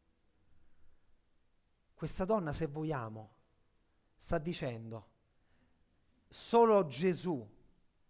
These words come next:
può fare quello che io, che gli altri non hanno potuto fare. Solo la sua parola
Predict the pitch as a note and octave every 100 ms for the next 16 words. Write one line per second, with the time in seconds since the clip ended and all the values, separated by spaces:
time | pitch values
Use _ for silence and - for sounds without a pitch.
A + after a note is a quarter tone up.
0 | _ _ - D3 - G3+ F3 D3 D#3+ D3+
1 | D3 D#3+ F3 G#3+ G3+ G3+ - D#3 C#3 F3
2 | F3+ F3+ C3+ C#3+ G3 G#3 D#3 C#3+ C3 B2+
3 | A#2 - G#2 G2+ - _ - _ _ _
4 | _ _ _ _ _ _ - - B3+ B3+
5 | A3+ G3 - B3 B3+ G#3+ F#3+ F#3 G3 G#3+
6 | G#3+ A3+ -